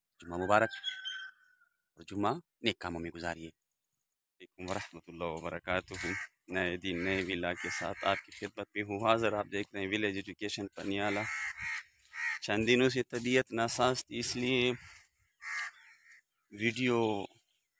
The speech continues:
नहीं बना पा रहा था, तो आज थोड़ी सी तबीयत अच्छी है तो सोचा चले आपसे एक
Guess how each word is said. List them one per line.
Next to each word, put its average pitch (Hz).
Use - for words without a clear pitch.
नहीं 107
बना 98
पा 98
रहा 101
था, 101
तो 92
आज 98
थोड़ी 98
सी 98
तबीयत 101
अच्छी -
है 104
तो 90
सोचा 95
चले 90
आपसे 92
एक 90